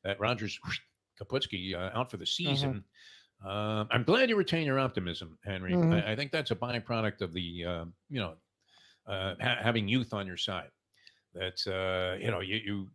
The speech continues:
Speaker 1: you really believe that they'll still be a good team. I, I was watching some, you know, naturally, uh, a conversation about it this morning, both online and on T V.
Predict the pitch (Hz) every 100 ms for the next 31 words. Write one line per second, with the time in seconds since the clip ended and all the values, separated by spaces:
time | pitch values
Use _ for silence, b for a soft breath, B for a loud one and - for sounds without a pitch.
0 | - 101 95 117 127 98 113 127 101 -
1 | 95 90 - 120 107 95 104 113 120 92
2 | 104 110 110 107 113 139 127 107 - 101
3 | 92 _ B B B _ 98 98 120 -
4 | 107 104 95 95 92 - _ _ _ _
5 | _ _ - - 123 113 98 120 123 107
6 | 92 107 107 - - 107 113 110 87 87
7 | - 110 95 104 104 101 92 101 98 110
8 | 98 98 101 90